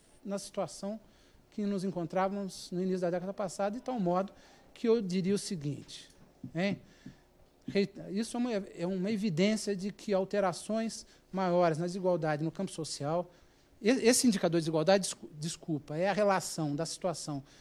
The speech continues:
dos vinte por cento mais pobres com os dez por cento mais ricos. Desculpem, tá? Essa que é o, é o indicador de desigualdade que tá sendo trabalhada no gráfico. Tá certo? Mas é um sinal de que só crescimento não av-, não, não, não empurra, tá certo? Uma alteração,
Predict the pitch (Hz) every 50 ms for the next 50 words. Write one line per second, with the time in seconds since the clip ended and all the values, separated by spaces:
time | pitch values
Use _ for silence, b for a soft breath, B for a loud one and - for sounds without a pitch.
0 | B B _ - 165 170 165 190 247 262 - - - 196 - - 180 170 - 165
1 | 160 147 131 - - - 165 175 180 170 180 165 - - 175 160 139 147 175 180
2 | 170 180 165 143 - 156 151 - - 139 127 120 - 123 110 101 - - - 113
3 | 117 131 - - - - 143 127 - - 135 135 b b b b b b b -
4 | - - 170 185 180 - b b b b - 147 175 190 - - 160 - - 160
5 | 156 160 165 156 151 147 131 131 127 131 143 151 160 160 156 160 - 156 135 123
6 | 135 151 147 139 143 143 143 143 139 135 127 135 139 147 135 - - 147 135 -
7 | 151 139 - 147 139 143 139 135 135 135 135 139 139 143 135 131 - 117 110 B
8 | B B B B B B B B B B B B - - 151 - - 214 208 233
9 | 247 262 294 285 - - 233 214 220 226 240 233 - - 254 - - 240 240 233
10 | - 240 - - 214 190 185 190 196 190 - 220 208 208 208 214 226 226 220 214
11 | 202 165 156 175 180 175 190 202 202 190 180 175 175 170 165 170 170 160 160 160
12 | 156 160 180 214 208 180 - - - 233 262 254 190 135 131 127 127 - 139 131
13 | - 190 180 165 151 - - 185 160 175 165 170 185 160 - 196 175 160 143 127
14 | - - 170 165 175